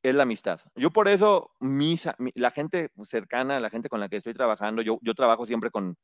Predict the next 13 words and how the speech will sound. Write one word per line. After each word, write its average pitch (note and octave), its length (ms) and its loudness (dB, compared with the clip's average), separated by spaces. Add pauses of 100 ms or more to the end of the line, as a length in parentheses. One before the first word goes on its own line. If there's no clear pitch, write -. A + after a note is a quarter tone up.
(380)
con A2 140 -2
mis A2 140 -2
amigos, A2+ 500 0
es A2+ 140 0
lo C#3 100 0
que - 140 -6
más A#2+ 240 2
valoro D3 340 4
por B2 140 0
lo A2+ 160 0
difícil B2+ 480 -8
que A2+ 160 -4
es. - 240 -6